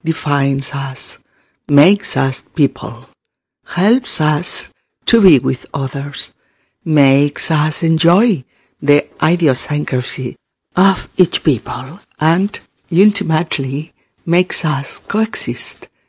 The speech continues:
better with each other, using the best tool for coexistence, good communication, because we are language, and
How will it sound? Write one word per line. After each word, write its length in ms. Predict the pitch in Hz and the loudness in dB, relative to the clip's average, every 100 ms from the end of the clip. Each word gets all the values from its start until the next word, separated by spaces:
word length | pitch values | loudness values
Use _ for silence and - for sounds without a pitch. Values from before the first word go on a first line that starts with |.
| _ - | _ -6
better 640 | 170 226 240 240 262 294 - _ _ _ - | 0 0 0 -4 -4 -8 -14 _ _ _ -2
with 180 | 175 | 0
each 260 | 165 - - | 0 -2 -4
other, 460 | 131 127 131 143 135 _ _ _ | -4 -2 -4 -6 -10 _ _ _
using 440 | 175 165 156 170 | 4 4 4 0
the 160 | 156 156 | 0 2
best 420 | 165 208 - - | 2 0 -2 -2
tool 380 | 202 220 254 277 - _ _ _ | 0 2 2 0 -4 _ _ _
for 160 | - 196 | -4 -2
coexistence, 1120 | - 208 220 - - - - 120 147 - - _ _ _ - | 4 4 4 0 -4 -6 -6 -8 -8 -12 -16 _ _ _ -2
good 240 | 247 254 | 0 0
communication, 1040 | - 139 127 123 117 117 - 165 196 226 _ _ _ _ _ _ | -4 -4 -2 -2 -4 -4 -4 -4 -4 -8 _ _ _ _ _ _
because 400 | 165 160 160 160 - _ - | -6 -2 -4 -6 -10 _ 4
we 180 | 170 | 6
are 80 | 151 | 6
language, 880 | 131 143 147 135 127 127 127 - - _ _ - | 2 2 2 2 0 0 -2 -6 -14 _ _ -2
and 460 | 147 156 180 208 | 0 0 -2 -6